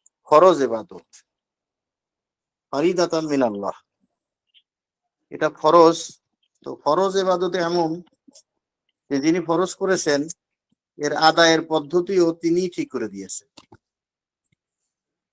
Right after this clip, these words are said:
এই জাকাত কে আদায় করবে এবং কোথায় কোথায় ব্যয় হবে এটা তো আল্লাহই ঠিক করে দিয়েছেন।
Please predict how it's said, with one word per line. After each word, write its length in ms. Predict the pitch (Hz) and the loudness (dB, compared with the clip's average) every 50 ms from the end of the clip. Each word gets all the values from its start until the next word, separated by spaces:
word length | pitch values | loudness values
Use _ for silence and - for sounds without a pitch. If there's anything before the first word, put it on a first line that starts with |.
| _ - | _ -6
এই 160 | 147 151 143 | -4 -2 -2
জাকাত 400 | 143 147 139 - 151 156 156 151 - _ _ _ _ _ - | -2 -2 -2 2 2 2 2 2 0 _ _ _ _ _ 0
কে 120 | 170 180 | 2 4
আদায় 280 | 165 160 165 165 160 160 | 4 4 4 4 4 4
করবে 600 | - 151 151 147 151 175 175 160 147 156 - - - | 0 -2 -4 -2 2 2 4 4 4 2 0 -4 -4
এবং 320 | - 147 147 165 165 165 156 | -4 -2 -2 -2 -2 -4 -4
কোথায় 320 | - 165 160 - 180 196 196 | -8 -10 -6 0 0 0 0
কোথায় 460 | 202 196 180 - 180 175 170 170 170 170 - - _ _ _ _ _ _ _ _ _ _ _ _ _ _ _ _ _ _ _ | 0 -4 -2 2 2 4 4 2 -2 -4 -10 -20 _ _ _ _ _ _ _ _ _ _ _ _ _ _ _ _ _ _ _
ব্যয় 240 | 147 156 175 175 170 | 2 4 6 6 6
হবে 400 | 165 170 175 170 147 135 147 - - _ _ _ _ _ _ _ _ _ _ _ _ _ _ | 4 2 2 2 2 0 0 -4 -10 _ _ _ _ _ _ _ _ _ _ _ _ _ _
এটা 180 | 156 147 165 | -6 -4 -4
তো 120 | 165 180 180 | -2 -2 -2
আল্লাহই 340 | 160 151 151 151 165 180 | -2 -2 0 2 0 0
ঠিক 240 | 175 - 175 156 - | 0 -2 -4 -6 -4
করে 160 | - 143 127 | -6 -6 -6
দিয়েছেন। 480 | 117 110 113 110 107 - - 104 98 92 | -4 -6 -6 -6 -6 -8 -8 -10 -12 -16